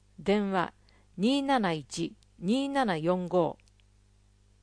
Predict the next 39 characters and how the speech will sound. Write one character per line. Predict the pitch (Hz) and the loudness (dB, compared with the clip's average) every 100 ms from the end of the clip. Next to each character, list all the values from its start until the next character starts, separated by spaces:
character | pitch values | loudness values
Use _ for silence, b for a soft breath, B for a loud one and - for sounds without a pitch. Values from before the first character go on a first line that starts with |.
| - - _ _ _ _ _ _ | -20 -20 _ _ _ _ _ _
児 | - 285 | 0 2
童 | 302 254 165 | 4 4 4
虐 | 170 160 - | 0 -2 0
待 | 220 202 | 0 0
と | - 185 | 2 2
は、 | 147 - _ _ _ _ _ _ _ _ _ - | 0 -6 _ _ _ _ _ _ _ _ _ -4
本 | 285 294 233 | 0 0 2
来 | 175 160 - | 2 2 0
子 | 208 220 | 2 4
ど | 285 | 4
も | 277 262 | 6 6
を | - | 2
温 | 202 294 294 | 0 2 2
か | 294 | 2
く | - | 2
守 | 180 196 240 262 | 0 2 2 0
り | - | 0
育 | 240 247 | 2 2
て | 247 | 2
る | 202 | 2
べ | 175 160 | 0 -2
き | 160 - - | -4 -6 0
親 | 196 254 | 4 4
や | 220 160 | 4 2
養 | 165 208 | 2 2
育 | 214 - | 0 -4
者 | - 156 | -6 -4
が、 | 151 b b b b _ | -6 b b b b _
子 | 226 | 2
ど | 233 | 4
も | 285 262 | 4 4
の | 240 | 2
心 | 247 - 302 277 | 0 2 4 6
や | 175 | 4
体 | - 175 190 185 | 2 0 2 2
を | 170 | 0
傷 | - 160 175 | -2 -6 -6
つ | - | -8
け、 | - 156 | -8 -8